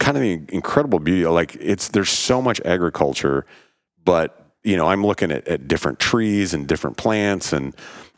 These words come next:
you know, it's, it's, it has a familiar feel to it, but, but different, you know?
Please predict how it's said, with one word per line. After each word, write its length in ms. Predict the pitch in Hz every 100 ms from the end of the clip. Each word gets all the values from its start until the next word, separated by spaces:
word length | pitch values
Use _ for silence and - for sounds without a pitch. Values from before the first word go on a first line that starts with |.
| _ 95
you 100 | 90
know, 140 | 80
it's, 200 | 80 - -
it's, 460 | 90 - - - - _ -
it 80 |
has 220 | - 117 107
a 60 |
familiar 560 | - 95 95 107 110 92
feel 320 | - 95 92
to 220 | - 85
it, 100 | 67
but, 360 | 80 - 101 82
but 160 | 82
different, 360 | 76 80 65 - _
you 140 | 90 80
know? 240 | 76